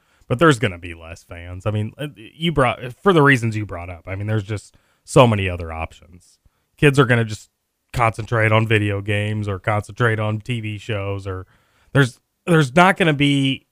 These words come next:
the days of everybody, like, paying attention to everything. Like, guys like you and I, just, we, we watch T V shows, we watch movies, we watch sports. Like,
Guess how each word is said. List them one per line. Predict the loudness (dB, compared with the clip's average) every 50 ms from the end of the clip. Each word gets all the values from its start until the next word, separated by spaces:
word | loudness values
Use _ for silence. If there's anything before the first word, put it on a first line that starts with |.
| _ _ _ _ _ _ _ _ _ _
the | 4
days | 6 8 8 8 8 8 6
of | 4 2 2
everybody, | 0 0 2 2 4 4 4 2 2
like, | 0 -2 -4 -2
paying | 0 0 0 0
attention | 0 -2 -4 -4 -4 -4 -2
to | 0
everything. | 0 2 2 0 -2 -2 -2 0
Like, | 0 -2 -2 -2
guys | -2 -2 -2 -2 -2 -2
like | -4 -4 -4
you | -6 -6 -4
and | -4 -2
I, | -2 -2 -2 -2
just, | -4 -8 -14 -16 _ _ _ _ _ _
we, | -2 -2 -2 -2 -4
we | -4 -2 -2
watch | 0 2 4 4 4 2 0 -8 -20 _ _ _ _
T | -4 -2 -2
V | -2 -2 -6
shows, | -4 -2 -2 0 0 0 0 -2 -2
we | -2 -2 -2
watch | 0 -2 -4 -4 -4
movies, | -4 -4 -4 -2 -2 -2 -2 -2 -2
we | -2 -2
watch | 0 0 0 0 -2
sports. | -4 -10 -8 -6 -6 -6 -6 -8 -12 _ -20 -6 -4
Like, | -4 -4 -4 -8